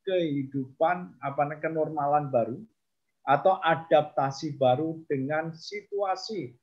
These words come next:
kondisi saat ini. Jadi memang harus kita di, tadi, kita harus ibaratnya betul-betul dalam hal ini adalah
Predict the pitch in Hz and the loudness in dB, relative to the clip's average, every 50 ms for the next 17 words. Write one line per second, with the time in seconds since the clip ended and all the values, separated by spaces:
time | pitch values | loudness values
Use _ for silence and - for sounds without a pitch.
0 | _ _ _ - 156 147 143 131 131 120 127 - 165 160 151 156 151 - _ _ | _ _ _ 2 2 2 2 0 -2 -4 -4 -6 -6 -6 -8 -10 -14 -20 _ _
1 | - - 135 113 120 117 - 143 127 107 90 - _ _ _ _ _ _ _ _ | -10 -10 -8 -8 -10 -10 -8 -8 -8 -8 -10 -14 _ _ _ _ _ _ _ _
2 | _ _ _ _ _ _ _ _ _ _ _ _ _ _ _ _ _ _ _ _ | _ _ _ _ _ _ _ _ _ _ _ _ _ _ _ _ _ _ _ _
3 | _ _ - 202 - 349 370 330 339 330 330 349 330 254 226 240 262 247 - - | _ _ 4 6 8 8 8 8 8 8 8 6 8 8 8 8 8 6 2 -2
4 | 277 247 240 269 254 208 190 233 233 226 - 269 311 285 202 156 147 151 151 233 | -2 2 4 4 4 4 2 -2 -4 0 2 4 4 4 4 0 -2 -4 -8 -12
5 | 226 220 _ - 311 311 262 226 214 214 233 220 180 - 220 214 190 156 160 156 | -14 -14 _ -2 0 4 4 4 6 6 4 2 2 -4 -8 -10 4 6 8 8
6 | 160 156 156 143 131 120 113 113 160 180 - _ _ _ _ _ _ _ _ _ | 8 6 4 2 -2 -6 -6 -8 -8 -12 -16 _ _ _ _ _ _ _ _ _
7 | _ _ _ _ _ _ _ 185 196 190 - 226 226 175 170 175 160 - - 233 | _ _ _ _ _ _ _ 0 4 8 8 8 8 8 6 2 0 4 6 6
8 | 254 311 370 381 359 330 311 - - _ _ _ - 147 156 165 180 190 185 165 | 6 6 6 2 -4 -8 -12 -18 -20 _ _ _ 0 6 6 6 8 6 4 4
9 | 165 170 170 175 185 226 262 226 175 175 202 220 202 202 | 4 4 4 4 2 2 0 2 2 4 2 2 0 -2